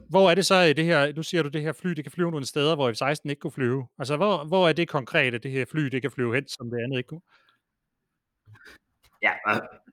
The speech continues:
Speaker 2: altså, jeg vil sige, selvfølgelig kan det, at det kan flyve i luften, så de kan <laughs> flyve det samme sted hen rent fysisk, men der, hvor, hvor, hvor,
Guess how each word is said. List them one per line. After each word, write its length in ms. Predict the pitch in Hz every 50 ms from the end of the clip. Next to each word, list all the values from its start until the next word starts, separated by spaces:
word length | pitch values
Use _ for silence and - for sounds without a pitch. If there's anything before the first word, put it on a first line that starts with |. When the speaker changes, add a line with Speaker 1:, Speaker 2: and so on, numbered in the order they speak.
| _ _ _ _ _ _ _ _ - - - - - - - - 156
Speaker 2:
altså, 160 | 98 104 120
jeg 40 | 113
vil 80 | 104 95
sige, 260 | - 127 117 120 -
selvfølgelig 360 | - 117 - 131 131 139 139
kan 120 | 139 139 95
det, 60 | -
at 100 | - 87
det 80 | 104
kan 80 | 90 95
flyve 180 | - 117 131 113
i 40 |
luften, 280 | 98 107 - - - 95
så 120 | - -
de 100 | 104 92
kan 100 | 87 92
<laughs> 280 | 87 123 110 131 127 -
flyve 100 | 117 101
det 80 | 87 -
samme 180 | 107 101 104
sted 140 | 104 - 110
hen 160 | 104 107 104
rent 180 | 95 87 76 -
fysisk, 380 | - 120 110 107 101 90 -
men 140 | 107 92 87
der, 120 | 98 101 98
hvor, 140 | 101 95
hvor, 440 | 92 92 76 78 95 98 92 85 90
hvor, 220 | 90 101 92 92